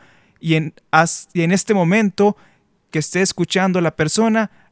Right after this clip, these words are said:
has hecho una obra magnífica. Gracias, Señor, por tanto. Gracias por tu palabra.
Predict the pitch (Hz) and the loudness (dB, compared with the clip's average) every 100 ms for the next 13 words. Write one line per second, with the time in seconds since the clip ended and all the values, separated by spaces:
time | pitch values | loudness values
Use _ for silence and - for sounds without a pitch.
0 | - 165 160 - 196 - 196 - 175 190 | -2 0 0 0 0 0 -2 0 0 2
1 | 185 175 180 190 180 170 165 165 165 151 | 2 0 0 -2 -4 -4 -2 2 0 0
2 | 139 - 135 - - 170 190 175 - 170 | -6 -8 -10 -12 -8 0 0 0 -2 -2
3 | - 165 160 160 151 156 - 151 - 156 | -2 -2 0 0 -2 -6 -6 -6 -2 -2
4 | 147 139 139 - _ _ _ - 170 170 | -2 -8 -10 -12 _ _ _ -6 -4 -2
5 | 160 - 143 - 147 131 143 151 151 143 | -6 -10 -12 -10 -8 -4 -2 0 -2 -4